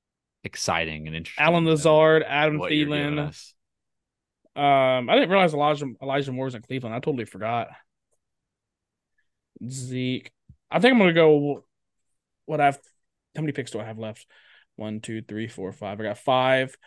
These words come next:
Speaker 2: I think I'm gonna go. Oh shit! I still gotta get kicker and defense. Kicker, defense.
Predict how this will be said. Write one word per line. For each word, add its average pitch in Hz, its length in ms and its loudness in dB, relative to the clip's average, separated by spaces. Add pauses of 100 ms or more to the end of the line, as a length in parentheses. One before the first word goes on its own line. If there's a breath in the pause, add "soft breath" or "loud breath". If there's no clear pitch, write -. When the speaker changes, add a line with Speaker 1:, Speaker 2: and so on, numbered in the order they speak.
(320 soft breath)
Speaker 2:
I 135 60 -6
think 208 340 0
I'm 160 120 -2
gonna 156 180 0
go. 135 640 -2 (2000)
Oh 151 100 -6
shit! 139 320 -4
I 139 160 -4
still 156 180 -2
gotta 147 80 0
get - 240 -12
kicker 135 240 -6
and 117 120 -8
defense. 117 500 -8 (400 loud breath)
Kicker, 151 340 -6
defense. 123 960 -12